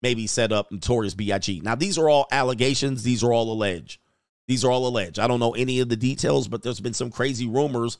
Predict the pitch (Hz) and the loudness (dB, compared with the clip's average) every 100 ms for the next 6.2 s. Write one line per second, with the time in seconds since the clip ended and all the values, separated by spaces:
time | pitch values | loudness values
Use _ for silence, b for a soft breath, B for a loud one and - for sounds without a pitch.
0 | - 107 107 - 110 135 - b b 104 | -4 0 0 0 -2 -4 -8 b b -8
1 | 117 113 127 127 127 135 _ _ _ - | -4 -4 0 0 -2 -8 _ _ _ -6
2 | 123 120 123 123 131 110 - 123 - 127 | -2 0 -2 -2 -2 -2 0 0 0 -2
3 | 123 - _ _ _ _ _ _ _ - | -4 -4 _ _ _ _ _ _ _ 0
4 | 120 120 123 - - - - _ _ _ | 0 2 0 -4 -6 -8 -10 _ _ _
5 | _ - 123 120 123 - 123 120 107 120 | _ -4 0 0 0 0 0 -2 0 2
6 | 123 | 0